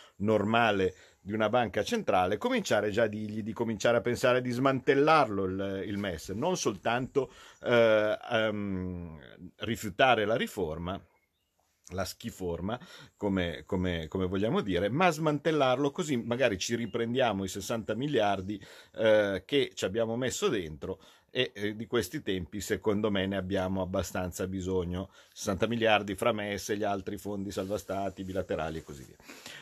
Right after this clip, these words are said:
Bene, adesso,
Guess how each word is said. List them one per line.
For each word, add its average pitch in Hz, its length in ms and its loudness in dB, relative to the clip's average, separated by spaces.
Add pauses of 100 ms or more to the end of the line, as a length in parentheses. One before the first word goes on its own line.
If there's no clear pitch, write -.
Bene, 139 420 6 (1400)
adesso, 101 680 0